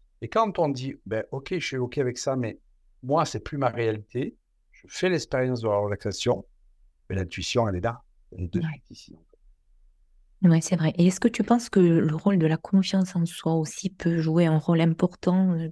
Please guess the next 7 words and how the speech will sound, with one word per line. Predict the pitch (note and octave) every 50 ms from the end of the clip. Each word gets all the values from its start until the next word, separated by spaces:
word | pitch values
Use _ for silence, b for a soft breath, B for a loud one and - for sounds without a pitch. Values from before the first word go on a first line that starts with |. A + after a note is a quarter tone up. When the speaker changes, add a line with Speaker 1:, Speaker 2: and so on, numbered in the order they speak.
| - _
Speaker 2:
pour | - -
cette | - - E3+ E3+ -
connexion | - - G3+ F#3+ F#3 F3+ F#3 - - F3+ E3+ E3+
à | E3
sa | D#3+ - E3+ -
propre | - - E3 - - D#3+
intuition ? | D#3 D#3 - - - - - F3 D#3+ E3+